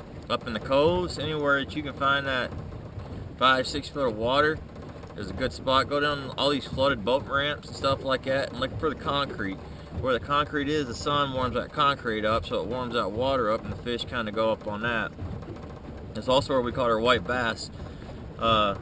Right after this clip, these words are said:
we threw for white bass for probably about, I don't know, thirty minutes, call it six or seven,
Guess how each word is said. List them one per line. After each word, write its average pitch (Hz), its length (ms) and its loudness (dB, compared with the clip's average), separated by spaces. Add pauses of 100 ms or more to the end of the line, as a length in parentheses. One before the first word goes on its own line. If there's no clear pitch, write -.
(760)
we 131 80 -4
threw 156 220 2
for 131 240 -2
white 127 240 2
bass 139 280 6
for - 100 -10
probably 123 360 2
about, 117 120 2
I 139 60 0
don't 127 120 2
know, 117 180 0 (100)
thirty 123 180 2
minutes, 127 300 -2
call 123 240 -2
it - 80 -6
six 131 220 -10
or 117 60 -10
seven, 127 480 -4